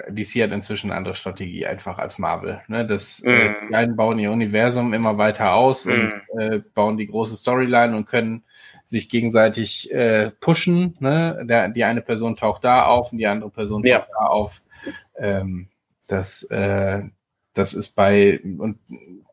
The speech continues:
Speaker 1: D C muss dann wahrscheinlich eher wirklich, wie das hier schon gesagt worden ist, auf ab-,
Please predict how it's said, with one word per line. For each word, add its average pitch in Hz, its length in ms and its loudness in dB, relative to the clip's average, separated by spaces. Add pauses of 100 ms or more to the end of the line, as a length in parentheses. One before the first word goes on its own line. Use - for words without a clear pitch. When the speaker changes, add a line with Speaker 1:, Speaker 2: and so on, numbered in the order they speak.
(140)
Speaker 1:
D - 180 -4
C 123 220 2
muss 120 160 2
dann 107 160 0
wahrscheinlich 104 420 -2
eher 101 320 2
wirklich, 104 320 -4
wie 101 60 -6
das 98 160 -2
hier 101 120 -4
schon 101 140 -8
gesagt 95 260 -4
worden 95 180 -4
ist, 92 120 -8
auf - 180 -8
ab-, - 200 -6